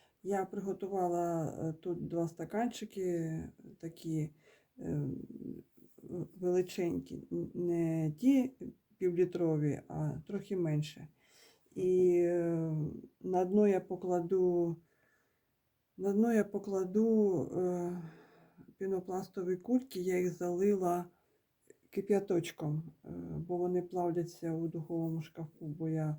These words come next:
торфосуміш, е, в духовому шкафу,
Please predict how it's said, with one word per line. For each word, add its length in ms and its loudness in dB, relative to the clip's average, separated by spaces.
торфосуміш, 960 -4
е, 400 -2
в 40 -12
духовому 540 0
шкафу, 1300 -4